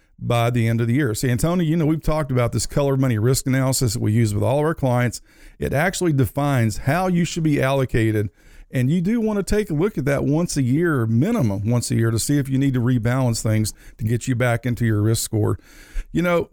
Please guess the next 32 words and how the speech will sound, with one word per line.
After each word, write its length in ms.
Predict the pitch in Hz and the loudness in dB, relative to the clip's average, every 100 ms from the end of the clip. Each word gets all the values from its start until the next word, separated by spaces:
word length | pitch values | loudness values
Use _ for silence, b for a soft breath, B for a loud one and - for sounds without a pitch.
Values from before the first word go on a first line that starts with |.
| 147 | -6
and 160 | 156 147 | -2 0
inflation 520 | 139 170 208 - 170 | 2 0 0 0 0
did 220 | 170 175 | 0 0
cool 240 | - 165 156 | 0 0 2
down 240 | 151 151 | 0 0
in 80 | 131 | 0
twenty 280 | 156 151 139 | 0 0 0
twenty-three 560 | 139 135 113 151 147 | 0 0 0 0 0
from 180 | 127 113 | 0 0
its 140 | 104 | -2
post-pandemic 760 | - 131 127 - 131 123 113 104 | 0 0 0 0 0 2 0 -2
high. 280 | 135 147 123 | -2 0 0
It's 180 | 110 - | 0 -2
still 280 | 160 196 | 0 0
a 80 | 185 | 0
reality 640 | 160 143 139 156 135 113 | 0 2 0 0 0 2
that 180 | 110 113 B B B | 2 -2 B B B
has 320 | - 151 156 | -2 0 0
created 540 | - 170 139 156 135 139 | -2 -2 0 2 0 0
a 80 | 127 | 0
lot 400 | 120 117 113 143 | 0 0 0 0
of 80 | |
market 380 | 131 123 123 139 | 2 2 0 -2
volatility. 580 | 120 139 143 143 180 127 | 0 0 0 0 0 2
We're 100 | 190 | 0
s-, 120 | - B B - | -2 B B -4
we're 140 | 196 | -2
seeing 320 | - 208 170 | 0 0 0
volatility 680 | 143 160 135 - 156 147 120 - - | 2 0 0 0 0 2 0 -2 -4
that's 220 | 127 - | -2 0
unprecedented, 680 | 143 139 135 135 123 113 107 | 0 0 0 0 0 0 0
Tony, 320 | 117 110 110 | 0 0 -2